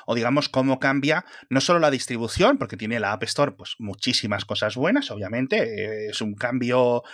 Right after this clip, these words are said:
tectónico en la distribución y en la producción y el consumo de software.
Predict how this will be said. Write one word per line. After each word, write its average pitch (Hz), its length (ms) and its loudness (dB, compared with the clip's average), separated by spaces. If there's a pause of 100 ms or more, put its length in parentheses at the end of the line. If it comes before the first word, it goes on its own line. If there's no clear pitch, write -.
tectónico 165 800 2
en 120 120 -4
la 113 120 0
distribución 120 800 0 (260)
y 123 120 0
en 123 80 2
la 113 100 2
producción 117 720 0
y 123 100 0
el 113 100 0
consumo 110 440 0
de 107 100 -2
software. 139 480 0